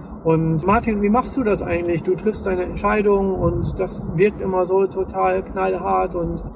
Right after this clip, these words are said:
du sprichst ja auch davon, rational dabei zu denken und so. Wie, wie machst denn du das?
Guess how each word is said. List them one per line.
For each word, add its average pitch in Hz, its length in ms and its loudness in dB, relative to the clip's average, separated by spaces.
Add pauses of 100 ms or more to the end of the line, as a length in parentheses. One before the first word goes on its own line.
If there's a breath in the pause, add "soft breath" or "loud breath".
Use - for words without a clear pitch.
du 185 160 6
sprichst 202 360 0
ja 190 100 0
auch 180 160 0
davon, 180 540 0
rational 175 680 2
dabei 170 300 2
zu 180 140 -2
denken 170 360 -2
und 165 200 -4
so. 160 200 2 (1000)
Wie, 185 200 -4
wie 175 100 0
machst 208 280 -2
denn 170 100 -4
du 151 80 0
das? 131 300 -4